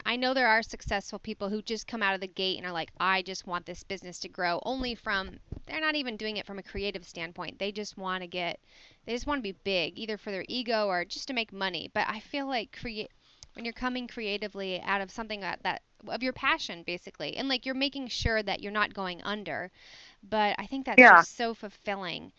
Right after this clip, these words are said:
Speaker 1: and ultimately brings you success. Um,
Speaker 2: No, that's, that's totally true. And I think I always, you know, I mean, I'm no M B A. And, I mean, my husband, when I said I was gonna do this, was so freaking out because he was like,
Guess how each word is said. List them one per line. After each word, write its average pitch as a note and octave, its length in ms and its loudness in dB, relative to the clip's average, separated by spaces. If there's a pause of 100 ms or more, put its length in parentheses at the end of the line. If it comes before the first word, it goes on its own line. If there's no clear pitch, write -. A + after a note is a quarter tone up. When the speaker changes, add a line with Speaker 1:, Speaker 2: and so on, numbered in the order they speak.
(320)
Speaker 1:
and G3 480 -4 (100)
ultimately F#3 1120 -4
brings G#3+ 360 -4
you F#3+ 100 -6
success. - 960 -4 (520)
Um, F3 540 -6 (140)
Speaker 2:
No, D4 200 12
that's, A3+ 160 12 (100)
that's C#4 180 12 (120)
totally D#4 380 12
true. C#4 280 12
And A#3+ 100 12
I B3 100 12
think C4+ 220 12
I C4 120 12
always, B3+ 340 12
you A#3+ 60 12
know, A3+ 160 12
I G#3 140 8
mean, G3 260 12 (280)
I'm G3+ 180 12
no A3+ 200 12
M A3+ 140 8
B A3+ 200 10
A. F3+ 340 10 (100)
And, G3+ 220 12 (100)
I G3+ 60 6
mean, F#3+ 400 2
my G#3+ 260 12
husband, G#3+ 480 12
when F#3+ 100 8
I F#3 220 10
said G3+ 140 8
I G3 80 12
was F#3+ 160 4
gonna F#3+ 160 2
do F#3 200 4
this, F3+ 260 6 (240)
was G3 160 8 (280)
so G#3 380 12 (180)
freaking F#3+ 360 6
out E3 320 10
because G3+ 260 6
he A3 80 4
was F#3+ 140 6
like, F3+ 220 8